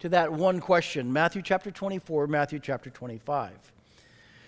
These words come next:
So his teaching on the Mount of Olives has two sections. In Matthew twenty-four, we find Jesus talking about signs of what is to come, along with warnings about false messiahs who will appear before Jesus returns,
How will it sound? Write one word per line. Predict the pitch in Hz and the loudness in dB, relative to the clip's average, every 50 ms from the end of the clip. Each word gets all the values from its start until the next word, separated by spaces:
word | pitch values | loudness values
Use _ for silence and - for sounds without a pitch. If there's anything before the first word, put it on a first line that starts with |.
| - - - _ | -20 -20 -20 _
So | - - 233 | 4 6 6
his | 208 233 220 - | 8 6 4 4
teaching | - - 294 277 - 294 254 202 | 6 6 6 6 6 4 2 4
on | 180 170 | 4 4
the | 170 160 | 4 6
Mount | 165 175 175 160 | 6 6 6 6
of | 156 151 | 4 6
Olives | 175 170 151 143 147 156 151 | 6 8 8 8 6 4 4
has | 180 170 165 165 147 - - - - _ _ _ - | 4 4 4 4 2 -2 -8 -14 -20 _ _ _ -4
two | - 247 233 | -2 0 0
sections. | - - 220 202 - - - 135 104 82 - - - - - _ _ - - - - - - - | 2 4 4 4 4 2 -4 -8 -8 -10 -10 -12 -12 -12 -12 _ _ -20 -20 -20 -20 -20 -8 -4
In | - 180 | 2 6
Matthew | 202 240 254 240 262 247 | 8 8 8 6 4 0
twenty-four, | - 254 262 233 208 196 - - - 254 208 143 127 135 185 175 - - - - - - - | 2 2 2 2 2 0 -2 -4 -2 2 4 4 4 4 4 0 -4 -14 -20 -20 -14 -4 -2
we | 180 185 | 0 2
find | - - 220 208 214 202 | 6 6 6 6 6 4
Jesus | - 214 226 202 190 190 - | 2 2 0 2 0 -2 2
talking | - 214 185 180 180 190 175 | 4 4 4 4 4 0 0
about | 165 160 165 165 165 160 | 2 4 4 4 4 2
signs | - - - 226 202 208 233 247 240 220 | -2 0 4 6 6 8 6 6 4 2
of | 226 196 | 2 2
what | 170 180 196 196 | 6 6 6 6
is | 190 180 - | 6 2 0
to | - 160 | -4 -10
come, | - - - 160 135 113 113 156 156 - - - - - - - - | -8 -6 -2 -2 0 0 -2 -4 -6 -10 -16 -20 -20 -20 -20 -12 -4
along | - 165 180 196 208 214 208 | 2 4 6 8 8 8 6
with | 196 180 156 | 4 2 2
warnings | 156 156 170 190 220 240 254 247 240 202 | 2 2 4 6 6 6 6 2 2 0
about | 190 180 175 160 151 - | 0 2 2 2 0 -2
false | - - - 190 196 220 220 - - | -2 4 8 8 8 8 8 4 0
messiahs | 226 214 196 - 214 185 175 180 180 180 175 175 170 - - | -2 -2 0 2 4 6 6 6 8 6 6 4 2 -2 -2
who | 170 156 | 0 0
will | 143 143 139 | 0 0 0
appear | 135 - - 208 196 185 185 170 | -2 -2 0 2 2 4 4 2
before | 147 135 - - 175 170 160 | 0 -4 -2 2 2 2 2
Jesus | 139 - 170 156 143 147 123 - | 2 0 -2 -2 -2 -4 -8 -8
returns, | 131 113 - 165 165 160 160 160 156 147 - - - | -10 -6 -4 -2 -2 0 0 -2 -4 -6 -8 -10 -12